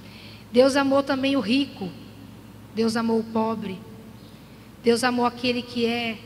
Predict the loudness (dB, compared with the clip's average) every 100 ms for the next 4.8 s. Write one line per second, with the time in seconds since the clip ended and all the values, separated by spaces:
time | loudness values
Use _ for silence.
0 | -18 -10 -6 -6 -4 0 2 0 -6 -10
1 | -10 -6 -6 -4 -4 -4 -4 -2 -2 -2
2 | -4 -8 -16 -16 -16 -8 -4 0 2 2
3 | 0 -2 -2 -2 -2 -2 -4 -4 -4 -6
4 | -6 -6 -6 -6 -10 -12 -14 -14